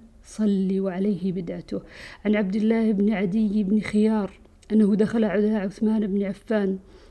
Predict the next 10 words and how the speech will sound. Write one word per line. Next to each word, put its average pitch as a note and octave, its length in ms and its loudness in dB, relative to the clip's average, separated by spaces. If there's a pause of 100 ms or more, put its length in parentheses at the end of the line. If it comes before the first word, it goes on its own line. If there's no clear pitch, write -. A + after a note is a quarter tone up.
(120)
رضي G#3+ 220 2
الله G3 380 0
عنه F#3 340 -2
وهو G3+ 480 0
محصور، G#3 800 -2
فقال G3+ 520 -2
له: G#3 120 0 (500)
"إنك A3+ 380 4
إمام A3 420 2
عامة، F#3+ 540 0